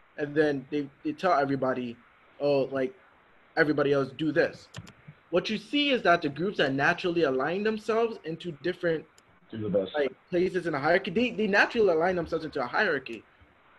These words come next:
Speaker 1: And the person, there's a person who leads, who leads the rest, but in reality is not leading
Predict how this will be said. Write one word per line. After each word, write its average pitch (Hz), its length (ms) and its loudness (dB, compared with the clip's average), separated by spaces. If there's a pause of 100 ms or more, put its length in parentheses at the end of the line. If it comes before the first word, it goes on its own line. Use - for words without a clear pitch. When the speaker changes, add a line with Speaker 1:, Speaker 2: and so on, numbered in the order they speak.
(140)
Speaker 1:
And 156 240 2
the 151 80 2
person, 208 480 4
there's 165 220 0
a 151 60 2
person 185 360 -2
who 143 340 -6
leads, 165 640 -2 (800)
who 156 100 -2
leads 185 400 -2
the 139 160 2
rest, 160 440 2 (1000)
but 165 340 2
in 190 140 0
reality 190 440 4
is 175 200 -2
not 202 380 4
leading 190 600 -2